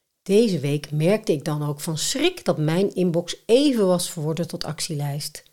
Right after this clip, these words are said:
Dat ik me te vaak afvroeg op een dag: "Wat moet ik allemaal doen?" Gelukkig staan mijn alarmbellen scherp afgesteld, dus snel aan de slag met, je raadt het al, drie simpele vragen. Pff,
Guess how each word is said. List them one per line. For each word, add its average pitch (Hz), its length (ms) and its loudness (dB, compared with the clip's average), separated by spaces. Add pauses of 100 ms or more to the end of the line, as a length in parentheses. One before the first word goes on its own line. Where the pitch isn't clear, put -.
(360)
Dat 185 160 -2
ik 180 120 -4
me 175 260 -2
te 311 180 2
vaak 269 300 0
afvroeg 214 420 -2
op 185 120 -8
een 170 120 0
dag: 175 360 -4 (360)
"Wat 226 200 -6
moet 196 120 0
ik 202 100 -8
allemaal 165 280 -2
doen?" 208 440 0 (640)
Gelukkig 240 600 2
staan 196 280 0
mijn 220 320 2
alarmbellen 226 760 0
scherp - 540 0
afgesteld, - 720 -6
dus - 260 -4
snel - 320 2
aan 180 120 2
de 170 60 -2
slag - 340 -4
met, 147 180 -6
je 156 100 -4
raadt 262 340 0
het 202 120 -8
al, 165 340 -2 (360)
drie 220 380 0
simpele 151 600 -2
vragen. 139 580 -10 (600)
Pff, - 460 -4